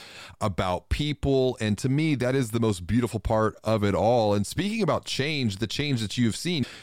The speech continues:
you've been with Coastal Community Bank for over seventeen years. You've seen an immense amount of change, of transformation. Let's now take this back in your mind, maybe two to three years. What did marketing,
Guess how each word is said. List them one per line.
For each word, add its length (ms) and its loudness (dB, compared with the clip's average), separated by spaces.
you've 180 -2
been 200 0
with 220 0
Coastal 300 -2
Community 300 0
Bank 240 -2
for 100 2
over 160 0
seventeen 880 -2
years. 340 0
You've 120 -2
seen 420 -2
an 140 2
immense 360 2
amount 260 0
of 80 -2
change, 440 -2
of 160 -2
transformation. 960 0
Let's 280 -2
now 160 0
take 320 -4
this 180 0
back 320 0
in 80 0
your 100 2
mind, 380 0
maybe 240 -2
two 380 0
to 100 2
three 420 -2
years. 800 2
What 440 -2
did 200 -2
marketing, 800 0